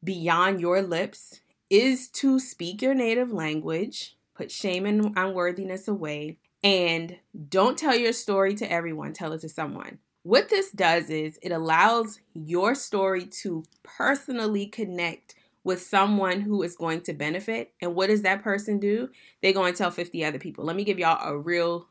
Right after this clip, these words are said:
life example. And I had no plans on even sharing this, but wow. Okay,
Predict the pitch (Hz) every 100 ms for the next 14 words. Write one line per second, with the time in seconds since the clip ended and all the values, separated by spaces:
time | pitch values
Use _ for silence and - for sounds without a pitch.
0 | - 156 143 147 - 151 139 131 - 147
1 | 160 170 151 151 - 160 151 139 143 139
2 | 156 131 101 - - - - _ _ -
3 | 165 120 85 73 - - - - 233 254
4 | 165 151